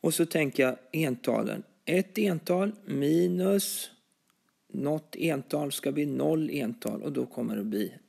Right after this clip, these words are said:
åtta ental. Och åtta komma fyrtiofem minus åtta komma noll fem är noll komma fyra. Uppgift fyra och fem. Skriv ett tal som är två tiondelar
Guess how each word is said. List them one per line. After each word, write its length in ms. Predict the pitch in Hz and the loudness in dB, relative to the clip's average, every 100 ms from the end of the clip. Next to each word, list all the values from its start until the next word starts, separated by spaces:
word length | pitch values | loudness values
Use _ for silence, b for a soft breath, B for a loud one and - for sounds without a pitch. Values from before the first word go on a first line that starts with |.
| _ | _
åtta 560 | 127 127 - _ 101 104 | -4 -4 -8 _ -6 -4
ental. 440 | 98 - - 120 B B B B B B B B - | -6 -8 -10 -10 B B B B B B B B -2
Och 460 | 135 135 - 175 | 0 0 2 4
åtta 280 | 175 - 147 | 4 2 2
komma 280 | - 165 156 | 2 0 0
fyrtiofem 580 | 160 156 151 147 151 156 | -2 -2 -2 0 0 -2
minus 340 | 127 117 - | -2 -4 -4
åtta 340 | - 120 - - | -4 -6 -6 -8
komma 180 | - 110 | -6 0
noll 220 | 185 214 | 2 2
fem 320 | - 185 196 - | 2 0 -2 -2
är 140 | 190 | 0
noll 260 | 196 - - | 0 -2 -6
komma 280 | - - - | -8 -10 -6
fyra. 360 | - 60 - - - _ _ _ _ _ _ _ _ _ _ _ _ _ _ _ b b b b b _ _ - _ _ _ _ _ _ _ _ _ _ - B B B B B B B _ | -4 -4 -6 -16 -20 _ _ _ _ _ _ _ _ _ _ _ _ _ _ _ b b b b b _ _ -20 _ _ _ _ _ _ _ _ _ _ -20 B B B B B B B _
Uppgift 340 | 117 139 117 | -4 0 0
fyra 360 | - 135 117 135 | 4 4 6 4
och 240 | 143 - | 4 -4
fem. 320 | - 156 202 262 - - - _ B B B | 4 4 6 2 -6 -20 -20 _ B B B
Skriv 520 | - 208 226 247 196 | 0 4 4 4 4
ett 160 | 156 - | 0 2
tal 340 | 135 127 131 | 0 2 0
som 240 | - 143 | -2 -2
är 40 | 135 | -2
två 540 | - - 143 131 131 | -4 -2 2 4 2
tiondelar 1200 | - - 160 120 117 117 123 170 214 120 151 233 | 0 0 2 4 4 4 2 2 2 2 2 0